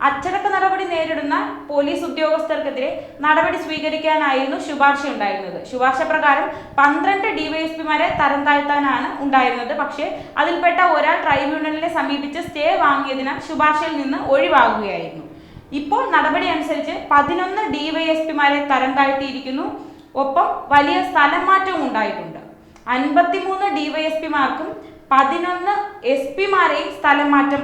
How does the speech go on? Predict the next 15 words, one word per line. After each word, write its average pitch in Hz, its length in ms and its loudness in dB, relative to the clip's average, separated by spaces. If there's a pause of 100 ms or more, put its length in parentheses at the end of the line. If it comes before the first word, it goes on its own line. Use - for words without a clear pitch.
(100)
ഉണ്ടായിട്ടുണ്ട്. 220 480 -2 (100)
തെരഞ്ഞെടുപ്പ് 277 420 0
അടുത്തിരിക്കുന്ന 285 420 0 (100)
സാഹചര്യത്തിലാണ് 285 600 0 (120)
ഇത്തരത്തിലൊരു 370 520 -4
നടപടി 262 380 -2
ആഭ്യന്തര 262 480 0
വകുപ്പ് 254 260 -2
സ്വീകരിച്ചിരിക്കുന്നത്. 214 840 -8 (640)
ഇതിനോടൊപ്പം 403 440 0
തന്നെ 403 120 2
എടുത്തു 320 320 0
പറയേണ്ട 339 260 2
ഒരു 339 160 -2
കാര്യം, 277 400 0